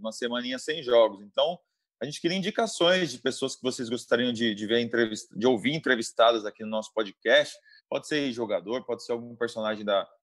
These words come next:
da história do clube aí, ou jogador atual. Quem que vocês querem ver entrevistado aqui por,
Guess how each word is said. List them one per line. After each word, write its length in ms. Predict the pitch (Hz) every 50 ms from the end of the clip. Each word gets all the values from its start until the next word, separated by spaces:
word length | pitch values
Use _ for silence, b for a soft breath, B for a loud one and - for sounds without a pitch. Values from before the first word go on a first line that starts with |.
| _ _
da 140 | - 113 110
história 300 | 104 - - 117 117 113
do 100 | 104 104
clube 340 | - - 107 113 113 104 107
aí, 320 | 101 107 120 123 135 143 _ _ _ _ -
ou 140 | - 151
jogador 280 | 147 147 135 127 123 123
atual. 600 | 123 120 - 120 107 - 101 120 143 156 156 -
Quem 140 | - 170 185
que 60 | 185 -
vocês 320 | 180 - - 160 147 -
querem 280 | - 165 151 151 147 123
ver 300 | 107 120 139 147 143 139
entrevistado 640 | 113 - 135 127 117 117 - - 131 127 127 123 117
aqui 160 | 113 - -
por, 240 | 120 - 120 110 -